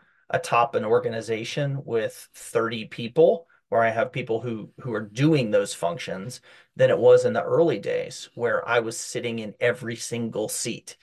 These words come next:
in the org. And when you look at an org chart, if, if a lot of your listeners were to map out the core functions of the business,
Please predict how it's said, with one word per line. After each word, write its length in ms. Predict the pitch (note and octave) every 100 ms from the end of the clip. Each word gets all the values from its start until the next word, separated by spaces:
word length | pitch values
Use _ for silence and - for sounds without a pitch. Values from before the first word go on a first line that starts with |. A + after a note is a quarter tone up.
| _
in 220 | - A#2+ A2
the 160 | G2+
org. 420 | - G#2+ - - - _ - _
And 300 | - A#2 G#2+
when 120 | G#2 A2+
you 120 | A#2
look 200 | B2 B2
at 80 | A2
an 120 | G#2
org 260 | C#3+ C#3 B2
chart, 300 | - A2 G#2+
if, 180 | - _ - - -
if 140 | -
a 40 |
lot 220 | B2 A2+ A2+
of 60 |
your 100 | A2
listeners 520 | A#2 B2 - A2 G#2+
were 140 | - G#2
to 80 | G#2
map 340 | G#2+ G#2+ -
out 380 | A#2 C3+ F2+ - - _ -
the 80 | - -
core 200 | C#3 A#2+
functions 500 | - A#2 - A#2 A2
of 80 |
the 40 | G2+
business, 680 | - C#3+ D#3+ - - -